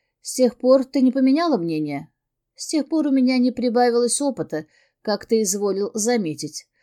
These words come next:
Вот когда наверстаю, тогда я отвечу на твой вопрос».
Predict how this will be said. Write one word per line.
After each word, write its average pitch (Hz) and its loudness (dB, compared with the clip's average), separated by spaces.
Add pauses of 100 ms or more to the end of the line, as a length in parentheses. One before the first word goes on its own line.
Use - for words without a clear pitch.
(200)
Вот 339 -4
когда 170 0
наверстаю, 262 0
тогда 262 0
я 233 4
отвечу 214 -4
на 160 -6
твой 175 -8
вопрос». 151 -6